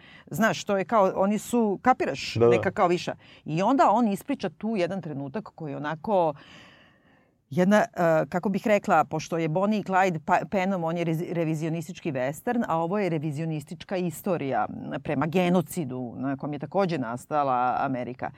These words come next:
Speaker 1: On ispriča kako, eto, kao njegovo vatreno krštenje je bilo,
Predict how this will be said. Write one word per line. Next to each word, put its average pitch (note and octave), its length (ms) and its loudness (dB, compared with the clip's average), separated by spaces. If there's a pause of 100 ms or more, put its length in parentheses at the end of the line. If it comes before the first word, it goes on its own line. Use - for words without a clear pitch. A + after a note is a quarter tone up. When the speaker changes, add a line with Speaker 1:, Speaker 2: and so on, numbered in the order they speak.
(240)
Speaker 1:
On G3 260 0
ispriča E3+ 460 -2
kako, D#3 300 0
eto, D#3+ 240 0
kao D3 200 0
njegovo D3 300 0
vatreno C#3+ 360 0
krštenje D3 500 -6
je G#2 80 -6
bilo, A3 600 4